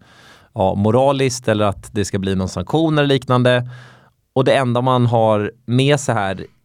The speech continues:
när man ligger lång över natt och så är att det kan ju komma en flash att de har startat en utredning. Och tittar man på Swedbank och Danske Bank och så,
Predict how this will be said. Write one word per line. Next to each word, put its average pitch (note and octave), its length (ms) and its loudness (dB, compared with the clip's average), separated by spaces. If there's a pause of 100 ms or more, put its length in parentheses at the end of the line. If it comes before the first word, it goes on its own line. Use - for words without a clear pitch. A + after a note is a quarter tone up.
(160)
när G#2+ 120 -2
man G2 180 0
ligger G2 200 -2
lång G2 260 0
över G2 120 -2
natt B2+ 220 -2
och B2+ 80 -2
så G2 160 -2
är F#2+ 100 -4
att F#2 100 -8
det G2 80 -8
kan C3 200 -2
ju D#3 60 -4
komma G#2 220 -4
en F#2+ 60 -6
flash F#2 340 -6
att F2+ 140 -6
de F#2 140 -4
har F2+ 80 -4
startat B2+ 440 0
en A#2 200 2
utredning. B1+ 520 -6 (280)
Och G2 320 -2
tittar G#2 240 -2
man A2 200 0
på F#2+ 160 -2
Swedbank A2+ 600 -2
och G2 60 -4
Danske G2 280 -2
Bank G#2+ 360 -2
och B2 60 -4
så, B2+ 260 2